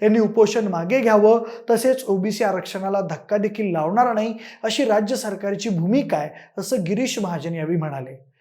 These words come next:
यावर हाके यांनी प्रतिक्रिया दिली आहे. ते म्हणाले की सरकारने मराठा समाजाला दिलेल्या चोपन्न लाख नोंदी बोगस आहेत, त्यामुळे या नोंदी रद्द कराव्यात, नव्याने कोणतेही कुणबी प्रमाणपत्र देऊ नका,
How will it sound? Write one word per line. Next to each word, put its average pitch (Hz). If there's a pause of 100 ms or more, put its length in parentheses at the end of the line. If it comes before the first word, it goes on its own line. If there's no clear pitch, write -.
(140)
यावर 170
हाके -
यांनी 180
प्रतिक्रिया 190
दिली 202
आहे. 175 (160)
ते 185
म्हणाले 156
की 175
सरकारने 170
मराठा 170
समाजाला 156
दिलेल्या 147
चोपन्न 208
लाख 175
नोंदी 165 (220)
बोगस 170
आहेत, - (460)
त्यामुळे 170
या 175
नोंदी 156
रद्द 143
कराव्यात, 202 (320)
नव्याने 165
कोणतेही 147
कुणबी 156
प्रमाणपत्र 143
देऊ 165
नका, 214